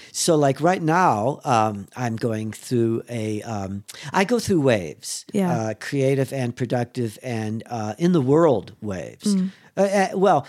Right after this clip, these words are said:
Speaker 1: I'll say in the larger sense, um, uh, this will be a digression from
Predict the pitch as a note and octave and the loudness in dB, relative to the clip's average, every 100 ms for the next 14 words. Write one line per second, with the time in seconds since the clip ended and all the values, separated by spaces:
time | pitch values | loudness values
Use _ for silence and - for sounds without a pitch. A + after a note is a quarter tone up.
0 | - E3+ D#3+ - A3+ F#3 B2+ D3 E3 B2+ | -2 0 0 2 2 2 2 4 2 0
1 | G#2 G#2 F#2 F2+ - - A#2+ G#2+ G2+ F#2 | -4 -6 -8 -8 -10 -6 -4 -4 -8 -12
2 | - - - - A#2 A#2 A#2 - G#2+ A2 | -20 -20 -20 -10 -8 -6 -6 -8 -6 -6
3 | G2 G2+ F#2+ A#2 A#2 - F2+ - G2+ F#2+ | -4 -6 -6 -4 -4 -4 -10 -10 -10 -10